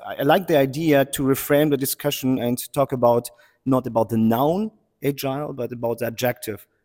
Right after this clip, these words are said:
agility. I think if we will discuss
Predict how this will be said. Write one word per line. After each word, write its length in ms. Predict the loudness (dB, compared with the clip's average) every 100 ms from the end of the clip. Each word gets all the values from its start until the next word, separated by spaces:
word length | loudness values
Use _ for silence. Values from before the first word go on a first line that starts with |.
| _
agility. 560 | -8 -2 0 0 -2 -8
I 80 | -8
think 360 | 0 2 2 -2 -20 _ _ _ _ _
if 360 | -6 -6 -8 -18 _ _ _
we 440 | -2 0 0 -2 -8 _ _ _ _ _ _ _ _ _ _ _
will 120 | -4 -4 -6
discuss 400 | -6 -4 -4